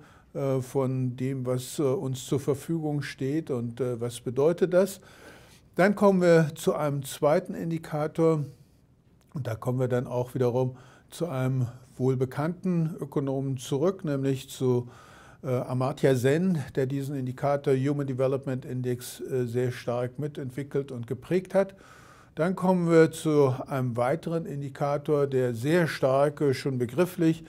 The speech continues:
in Richtung Nachhaltigkeit geht, äh, Sustainable Economic Welfare oder Index of Sustainable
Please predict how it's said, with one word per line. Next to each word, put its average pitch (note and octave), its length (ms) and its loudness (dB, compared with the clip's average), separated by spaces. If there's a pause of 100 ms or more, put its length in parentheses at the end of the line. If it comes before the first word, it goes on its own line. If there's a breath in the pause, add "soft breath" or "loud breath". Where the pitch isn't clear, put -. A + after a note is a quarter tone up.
(260 loud breath)
in C3 80 -6
Richtung C#3 460 -2
Nachhaltigkeit C3 840 -4
geht, C3+ 340 0 (460 loud breath)
äh, B2+ 220 2
Sustainable D3 720 0
Economic B2+ 520 -2
Welfare E3 640 2
oder A#2 320 -4 (140)
Index D#3+ 640 -4
of C#3 220 -6
Sustainable D3 800 0